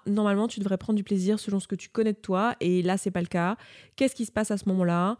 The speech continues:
Euh, tu me l'as un peu dit, tu m'as dit c'est, euh, sur l'écriture, par exemple, euh, en fait, tu prends aucun plaisir à rédiger, euh, des articles alors que tu pensais que t'allais aimer parce que t'aimes écrire. Euh, et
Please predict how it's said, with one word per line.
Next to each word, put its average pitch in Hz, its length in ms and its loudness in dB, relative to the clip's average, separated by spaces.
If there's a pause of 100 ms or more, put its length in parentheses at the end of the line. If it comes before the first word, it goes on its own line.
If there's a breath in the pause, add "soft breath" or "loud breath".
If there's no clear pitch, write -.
(440 soft breath)
Euh, 165 300 -2
tu - 180 -2
me 240 80 6
l'as 240 100 6
un 247 80 4
peu 254 120 2
dit, 226 200 2
tu - 120 -6
m'as 208 80 2
dit 214 140 0
c'est, 202 260 0
euh, 180 100 2
sur 208 140 -4
l'écriture, 220 440 -2
par 214 140 -4
exemple, 214 460 -2
euh, 160 140 -4
en 123 80 -6
fait, 220 140 -6
tu 202 100 -10
prends 202 160 -8
aucun 208 160 -8
plaisir 208 260 -6
à 190 80 0
rédiger, 190 540 -2
euh, 185 260 -2
des 190 180 -2
articles 202 360 -6
alors 165 200 -6
que - 80 -8
tu - 140 -8
pensais 190 380 -4
que 165 300 -6
t'allais 170 320 -4
aimer 208 200 2
parce 160 160 -6
que - 80 -6
t'aimes 190 200 -2
écrire. 214 420 -2 (840 loud breath)
Euh, 180 540 0 (200)
et - 360 2